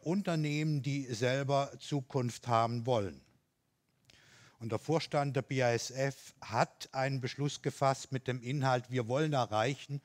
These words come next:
dass die arbeitsbedingten Fehlzeiten in unserem Unternehmen auf null herabsinken. Und man ist dabei, ein systematisches Gesundheitsförderungsprogramm, ein systematisches Gesundheitsmanagement in diesem Unternehmen umzusetzen.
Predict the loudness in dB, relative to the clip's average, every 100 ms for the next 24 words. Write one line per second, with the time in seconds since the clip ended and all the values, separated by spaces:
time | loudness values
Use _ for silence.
0 | -14 -20 -6 -6 -4 -2 0 2 2 0
1 | -2 -8 -8 -4 -6 -4 -6 -2 0 0
2 | 0 0 4 4 2 -6 -2 0 0 -2
3 | -2 0 -2 -4 -4 -2 0 -2 0 0
4 | 0 -2 -6 _ _ _ _ _ -2 -2
5 | -2 -8 -4 -2 -2 -4 -8 -4 -2 2
6 | 0 0 -6 -8 -10 _ -20 _ _ _
7 | _ _ -20 -20 -20 _ _ _ -4 -2
8 | 0 0 0 0 4 4 4 0 -2 -6
9 | -2 -2 0 0 2 2 0 -6 -2 -4
10 | -2 -4 -2 -2 2 2 2 -2 -12 -14
11 | -2 0 0 -4 -4 -6 -6 -8 -8 -6
12 | -2 0 0 -2 -4 -4 -2 -4 -2 0
13 | 2 0 -2 -4 -4 -4 -6 -4 0 2
14 | 0 -2 -2 -2 -4 -2 -2 -4 -2 0
15 | 0 -2 0 -2 -2 -2 0 0 0 0
16 | -2 -2 -2 -2 -4 -6 -18 -20